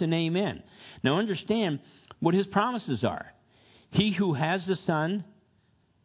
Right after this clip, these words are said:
has life. He who does not have the Son does not have life. Simple as that. So when you think of the promises of God,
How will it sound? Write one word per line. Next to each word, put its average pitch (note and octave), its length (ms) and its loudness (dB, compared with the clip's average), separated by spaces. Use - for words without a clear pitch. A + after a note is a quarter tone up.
has C#3+ 300 0
life. D#3 360 2
He E3 180 4
who D#3 120 2
does C3 280 0
not D#3 220 2
have E3 240 0
the D#3+ 80 0
Son F3 420 -2
does F3 140 2
not B3 200 2
have E3+ 180 0
life. C#2 260 -4
Simple E4 300 0
as B3+ 80 -4
that. A3+ 300 -2
So F#3+ 100 6
when F#3 120 2
you F3 80 2
think D4 240 0
of B3 80 0
the F3 60 -2
promises G3 580 -2
of C3 140 -2
God, E3+ 320 0